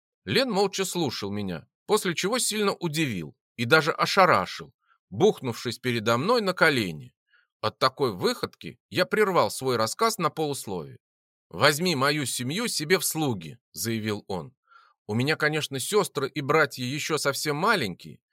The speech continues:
но скоро тоже будут пригодны к работе». «Да встань ты с колен, идиот! Что ты как не знаю кто?» растерялся я от такого захода. «Я боюсь, Стэн,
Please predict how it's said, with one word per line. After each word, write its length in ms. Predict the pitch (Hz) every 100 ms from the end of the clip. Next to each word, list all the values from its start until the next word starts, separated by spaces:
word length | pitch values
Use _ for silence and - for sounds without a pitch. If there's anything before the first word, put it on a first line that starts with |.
| _ _
но 160 | 98 135
скоро 340 | - 233 220
тоже 320 | 185 269 180
будут 360 | 139 208 147 117
пригодны 480 | 180 190 196 123 113
к 80 | -
работе». 560 | 170 147 92 - - _ _ _
«Да 140 | - 117
встань 320 | - 226 208
ты 140 | 175
с 60 | 135
колен, 380 | 202 202 196 95
идиот! 580 | 120 147 202 95 - _ _ _
Что 300 | - - 254
ты 100 | 269
как 240 | 220 196 -
не 100 | 202
знаю 260 | 180 180
кто?» 440 | 165 - 185 110 - _ -
растерялся 600 | 110 - 147 135 110 -
я 160 | 147 220
от 100 | -
такого 360 | 120 120 147
захода. 540 | 117 123 - 80 92 - _ _ _ _ _
«Я 260 | 85 131
боюсь, 460 | 147 156 165 160 -
Стэн, 460 | - 165 120 73